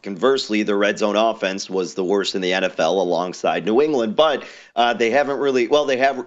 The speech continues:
what, scored in the red zone a couple times. The other one was way outside the red zone. Twenty-seven and a half is what we're seeing around there.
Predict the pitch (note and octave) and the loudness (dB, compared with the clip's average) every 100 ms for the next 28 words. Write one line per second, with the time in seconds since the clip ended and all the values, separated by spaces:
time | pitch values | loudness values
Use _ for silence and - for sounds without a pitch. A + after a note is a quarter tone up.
0 | - A2+ G#2 - A#2 G#2+ G#2 G#2 G#2+ F#2+ | -6 -4 -4 -4 -4 -2 -2 -2 -2 -4
1 | - G#2 G#2+ G#2+ G2+ F2+ G2+ G2 G2+ F2 | -4 -4 -4 -4 -4 -4 -4 -2 -4 -6
2 | E2 G2 G#2 F#2 E2 - E2+ E2+ E2 E2 | -4 -2 0 -2 -4 -4 -4 -4 -4 -6
3 | - F#2 E2 - - - - - D#3+ G3 | -6 -6 -8 -10 -20 -20 -18 -2 0 0
4 | E3+ - C3 A#2 G#2+ F#2+ F#2+ G2+ G2 E2 | -4 -4 -2 -2 -2 -4 -4 -4 -6 -8
5 | G#2 G2+ F2+ - A2 G#2 F#2 F#2+ F#2+ F2+ | -6 -6 -6 -10 -6 -4 -4 -2 -2 -2
6 | F#2 G2 F#2 | -2 0 -2